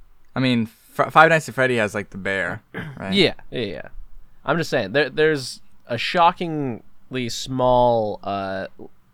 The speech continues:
Speaker 2: amount of, like, game mascot representation, I guess. I just think it's interesting,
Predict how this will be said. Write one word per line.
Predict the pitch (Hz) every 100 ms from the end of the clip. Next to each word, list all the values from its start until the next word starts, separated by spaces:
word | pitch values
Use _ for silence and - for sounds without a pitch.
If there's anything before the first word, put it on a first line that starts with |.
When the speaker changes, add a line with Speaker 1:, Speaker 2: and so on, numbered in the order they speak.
| _
Speaker 2:
amount | 107 110 101 95 -
of, | 101 98 101 110 - 113
like, | 92 - - _ _ _ - 117
game | 113 123 143 143 139 127 - - - _ -
mascot | 110 123 - 147
representation, | 139 131 139 151 156 151 160 156
I | 143 143
guess. | 156 165 - -
I | 120
just | 139
think | - 123
it's | 107
interesting, | 104 98 - - -